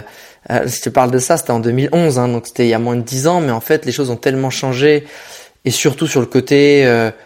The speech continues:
youtubeur, influenceur, entrepreneuriat. Enfin, Norman, il a commencé ses vidéos en deux mille onze aussi, donc tu vois, c'est, il y a tout un monde qui s'est créé sur le web, toute une économie qui s'est créée sur le web, et surtout tout un mentoring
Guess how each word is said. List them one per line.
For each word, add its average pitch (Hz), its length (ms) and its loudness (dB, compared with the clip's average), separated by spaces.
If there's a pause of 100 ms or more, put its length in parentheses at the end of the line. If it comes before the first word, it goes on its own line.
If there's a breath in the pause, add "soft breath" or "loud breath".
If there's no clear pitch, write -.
(340 loud breath)
youtubeur, 110 680 0
influenceur, 120 840 -2
entrepreneuriat. 113 920 0 (260 loud breath)
Enfin, 120 140 2
Norman, 131 260 4
il 139 140 2
a 120 60 0
commencé 120 240 -4
ses 127 100 -2
vidéos 120 240 0
en - 20 2
deux 113 120 -4
mille 117 180 -4
onze 143 200 -2
aussi, 127 220 -4
donc 117 160 -4
tu - 140 -8
vois, 123 100 2
c'est, 117 300 0 (520 loud breath)
il - 40 -4
y 120 40 0
a - 40 0
tout 143 160 -6
un 131 80 2
monde 143 340 2
qui 135 120 -8
s'est 127 160 0
créé 127 200 0
sur 123 160 -2
le 110 80 2
web, 131 320 2
toute - 220 -14
une 123 80 -2
économie 123 420 -2
qui - 80 -8
s'est 120 100 -4
créée 117 180 -4
sur 110 160 -6
le 107 60 -2
web, 113 280 0 (400 loud breath)
et 127 80 0
surtout - 340 -2
tout - 220 -10
un 120 100 4
mentoring 139 800 2